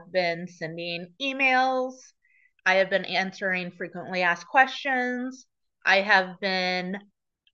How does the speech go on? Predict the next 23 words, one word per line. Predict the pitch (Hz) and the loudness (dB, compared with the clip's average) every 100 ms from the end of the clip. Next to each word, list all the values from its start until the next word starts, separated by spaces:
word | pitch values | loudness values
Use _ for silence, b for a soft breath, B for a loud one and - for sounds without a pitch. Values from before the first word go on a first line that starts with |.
| _ - | _ 0
addressing | 196 208 196 190 - 190 190 185 | 2 6 6 6 -2 -4 -2 -6
customer | - 185 - 185 175 175 - | -2 -2 -2 -6 -4 -2 0
objections. | 185 269 269 269 285 254 254 247 254 262 262 _ _ _ - | 2 4 4 0 -4 -2 -2 -4 -6 -10 -16 _ _ _ 0
I | 175 | 2
have | 175 175 175 | 2 0 0
been | 190 180 180 175 185 | 0 2 0 -2 -6
telling | 185 180 185 | -6 -6 -6
people | 185 175 | -6 -2
about | 180 180 | 2 0
the | 202 | -2
course. | - 285 277 262 269 269 - _ _ _ _ _ - | -6 6 6 8 4 0 -12 _ _ _ _ _ -6
I've | 175 | -4
been | 180 | -4
doing | 180 175 185 | -2 -2 4
live | 196 202 196 | 6 6 4
videos. | 226 233 226 214 214 208 214 - - _ _ _ _ 170 | 2 6 6 8 6 4 -4 -8 -20 _ _ _ _ -6
I've | 165 | -4
been | 180 | -2
posting | 196 185 190 | 0 0 -2
it | 175 165 | -6 -4
in | |
my | 156 | -6
stories. | 180 - 247 233 226 226 233 233 | -6 4 6 6 4 4 -2 -2